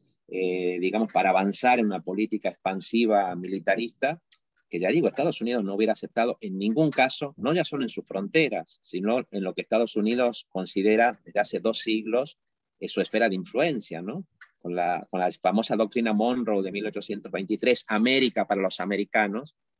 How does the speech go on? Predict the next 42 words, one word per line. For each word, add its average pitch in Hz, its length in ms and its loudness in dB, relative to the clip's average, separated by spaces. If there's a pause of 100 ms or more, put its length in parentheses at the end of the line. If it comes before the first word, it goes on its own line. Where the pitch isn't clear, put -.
(160)
Estados 104 440 -2
Unidos 110 400 2
se 101 100 0
autootorgó 107 720 2
el 107 140 0
derecho 113 640 0 (260)
de 110 220 -2
generar 107 340 -2
golpes 101 320 -2
de 110 80 -4
Estado, 107 880 0
de 101 80 -6
intervenir 104 400 -4
militarmente 104 960 0
de 104 100 -6
manera 107 280 -2
activa 107 680 2 (240)
en 101 140 -10
casi 117 260 -4
cualquier 120 440 -2
país 117 560 0
de 98 100 -4
América 117 400 0
Latina, 104 480 -8 (160)
pero 73 160 -10
no 123 80 -2
solo 135 200 2
de 101 80 2
América 87 320 -2
Latina, 87 480 0
de 82 120 -2
África, 101 560 0
de 87 120 2
Asia, 104 360 2
etcétera, 101 320 -4
etcétera, 117 280 -2
cuando 92 200 -4
sentía 95 340 -4
amenazados 95 500 -2
sus - 160 -14
intereses, 82 580 -8
¿no? 113 220 -12